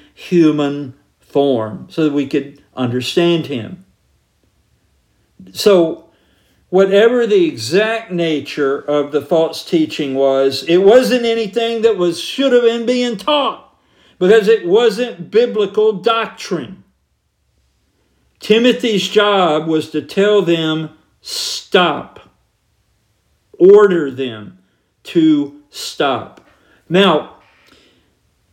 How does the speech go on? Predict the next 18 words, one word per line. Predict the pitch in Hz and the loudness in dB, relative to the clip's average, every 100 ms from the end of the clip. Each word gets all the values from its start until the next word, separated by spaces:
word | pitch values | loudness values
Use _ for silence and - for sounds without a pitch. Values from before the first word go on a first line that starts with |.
| _ _ - | _ _ -4
the | 170 180 | 4 4
word | 160 196 240 262 247 | 6 6 6 4 0
used | 202 226 208 190 - | -8 -6 -4 -6 -4
for | 202 180 | -4 -2
order, | 185 196 190 170 151 | 2 4 2 0 -4
as | 139 156 | -4 -6
we're | 165 | -6
gonna | 185 170 | -4 -6
see | - 196 185 | 0 0 0
today | - 156 131 175 165 131 123 143 - | -4 -8 0 2 2 0 -6 -12 -14
in | 147 135 | -14 -6
First | 180 170 - | -2 -2 -2
Timothy | 190 170 165 165 147 | -4 -4 -4 -4 -4
one, | 147 156 160 160 | -2 -2 -2 -2
verses | 151 127 127 | -2 -2 0
eighteen | 156 156 - 160 147 | 0 0 0 -2 -2
through | - 135 131 | -2 -4 -2
twenty, | 170 156 131 151 | -2 0 -2 -6